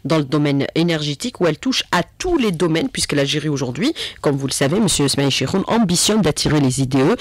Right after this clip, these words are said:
les investissements directs étrangers, dans des domaines dits aujourd'hui stratégiques,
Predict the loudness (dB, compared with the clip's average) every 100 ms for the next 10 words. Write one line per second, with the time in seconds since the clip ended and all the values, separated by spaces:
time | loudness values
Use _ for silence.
0 | -4 -2 0 2 0 -2 -2 0 0 0
1 | -2 -2 -4 -2 -2 0 0 0 0 0
2 | 0 2 2 0 -2 -2 0 0 0 -2
3 | -2 -4 -4 0 0 2 0 0